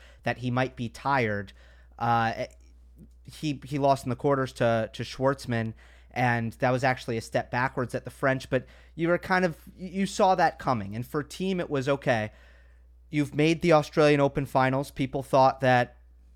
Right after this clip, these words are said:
at, at a certain point that you weren't gonna be a contender on hard courts, right? And y-, you've proven everyone wrong there, and it manifests itself at first in a,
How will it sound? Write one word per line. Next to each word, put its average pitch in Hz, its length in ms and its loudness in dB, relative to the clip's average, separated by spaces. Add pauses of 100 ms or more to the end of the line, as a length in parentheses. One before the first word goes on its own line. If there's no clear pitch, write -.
(160)
at, 131 180 -4
at 123 140 -4
a 127 40 -4
certain 139 300 -4
point 135 300 -2
that 127 140 -6
you 127 100 0
weren't 131 320 -2
gonna 127 140 -2
be 123 160 -2
a - 20 -2
contender 120 680 -2 (360)
on 117 600 -2 (240)
hard 117 340 0
courts, - 480 -12
right? 113 260 -2 (380)
And 113 340 -4 (220)
y-, 143 160 -12
you've 135 220 -4
proven 147 280 -2
everyone 139 440 0
wrong 123 260 4
there, 120 280 4
and 113 340 -4
it 120 120 -14
manifests 127 680 -4
itself 120 560 -2 (500)
at 127 160 -2
first 156 320 2
in 143 80 2
a, 135 180 2